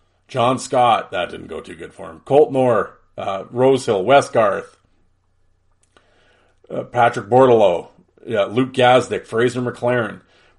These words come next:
Prust, and these are all, this is, at this point, this, he's in his thirties. You know,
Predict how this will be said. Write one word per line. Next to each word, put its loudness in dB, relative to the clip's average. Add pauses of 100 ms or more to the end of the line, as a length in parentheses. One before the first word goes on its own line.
Prust, 2
and -6
these -2
are 6
all, 8
this 0
is, -8
at -6
this 0
point, -2
this, -10
he's -8
in -4
his -6
thirties. -4 (1500)
You -4
know, -6